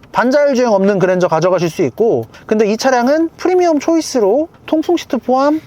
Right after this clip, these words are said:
전동 트렁크 포함, 반자율 주행 포함 가져가시는 거예요. 아래쪽 보게 되면 요런 거, 요런 거 다른 데 없죠. 이렇게. 무선 충전 패드가 포함이 됩니다.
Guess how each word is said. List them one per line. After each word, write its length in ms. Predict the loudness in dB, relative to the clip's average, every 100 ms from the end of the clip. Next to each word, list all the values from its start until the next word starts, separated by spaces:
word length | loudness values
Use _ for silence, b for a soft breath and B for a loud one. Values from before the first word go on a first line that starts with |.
| -14
전동 300 | -4 0 0 0
트렁크 280 | -2 -2 -2
포함, 380 | 0 0 0 -2 -6
반자율 380 | -2 0 0 0
주행 140 | -2 -4
포함 240 | -4 -4
가져가시는 520 | -4 -6 -8 -8 -10
거예요. 400 | -8 -10 -12 -16 -18 -6
아래쪽 320 | -4 -4 -4
보게 200 | -2 -2
되면 340 | -2 -2 -4 -6 -6
요런 260 | -2 0 -2
거, 100 | -2
요런 180 | -2 0
거 60 |
다른 240 | 0 -2 -2
데 60 |
없죠. 420 | -4 -6 -16 -20 -20
이렇게. 300 | -20 -20 -20 -20 -14
무선 240 | -4 -2 -2
충전 240 | -2 -2
패드가 360 | -2 -2 0 -2
포함이 320 | -2 -4 -4
됩니다. 420 | -6 -8 -10 -12